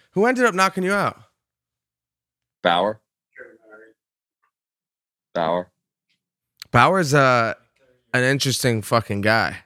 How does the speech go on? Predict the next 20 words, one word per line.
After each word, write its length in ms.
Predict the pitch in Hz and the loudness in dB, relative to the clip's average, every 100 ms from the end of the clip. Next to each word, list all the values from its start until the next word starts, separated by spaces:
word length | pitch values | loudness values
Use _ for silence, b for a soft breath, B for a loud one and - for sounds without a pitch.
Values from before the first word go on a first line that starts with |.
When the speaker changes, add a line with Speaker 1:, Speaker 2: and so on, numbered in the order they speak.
| _ - | _ -2
Speaker 1:
Are 60 | |
you 140 | 120 135 | 0 0
seeing 320 | - 147 139 | 0 0 0
his 140 | 131 | -2
shit 220 | - 147 - | -2 -4 -2
that 80 | |
he's 120 | 127 123 | -2 0
doing, 240 | 131 131 | -2 0
like, 140 | 127 | 0
on 140 | 117 113 | 0 0
the 100 | 110 | 0
internet 320 | 117 127 131 | 0 0 -2
and, 120 | 104 | -2
like, 180 | 101 95 _ | -6 -8 _
he's 160 | 117 107 | -8 -4
kinda, 200 | 123 113 | -2 0
like, 240 | 104 95 | -2 -4
trolling 480 | - 113 110 110 101 | -4 -2 0 -2 -4
the 60 | 101 | -4
league? 420 | 104 110 123 | -2 -2 -4